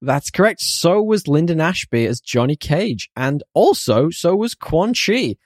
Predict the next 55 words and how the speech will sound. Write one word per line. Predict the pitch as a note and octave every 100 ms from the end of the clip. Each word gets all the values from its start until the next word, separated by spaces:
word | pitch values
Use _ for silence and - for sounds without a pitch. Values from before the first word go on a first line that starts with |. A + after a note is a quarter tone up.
| _ _
So | F3 F3+
that | E3+ A3 -
could | A#3+
have | D#3+
been | D3+ D3
an |
interesting | - D#3+ E3+ E3 D#3+
movie. | E3 G3+ C3
I |
would | C3+
have | C#3+
been | D3
interested | D#3+ - D3+ D3
to | C#3+
see | D3+ C#3+
what | A#2+ B2+ C#3+ -
they | D3+
could | D3
have | C#3+ B2
done | C3+ D3+
there. | D#3 D3+
Like, | B2+ - _ _ _
why | G2+ G2+ B2 D#3+ G3 G3 G3+ G3+ G3+
<laughs> | F3
would | C#3+ - E3
they, | D#3+ A#3+ G#3 G3+ G#3 - - F3+ C#3
why | C3 E3 -
would | G3 G3
they | F3
have | F3 D#3
brought | F3+ F3
back | F3 D3+
these | F3+ F3
characters? | F3+ F3 F3 F3+ D3+ - _
Could | D3+ C#3
they | D3+
have | D3+ C3+
had, | D3+ D3
like, | D3 C#3 C3+ -
uh, | C3+ B2+ B2+ B2 A2 -
face-offs | C3+ C#3+ D3+ D3+ -
like | B2 A#2+
you |
could | - A#2+
in | A#2
the | A2+
game? | A2+ A2 B2
So, | C3 A2+
for |
example, | A#2 A2 G2+ G#2
you | G#2
could | A2+ G#2
have, | G2+ G2+
like, | G2+ F#2+ F#2 -
um, | G#2 F#2 F2+ F#2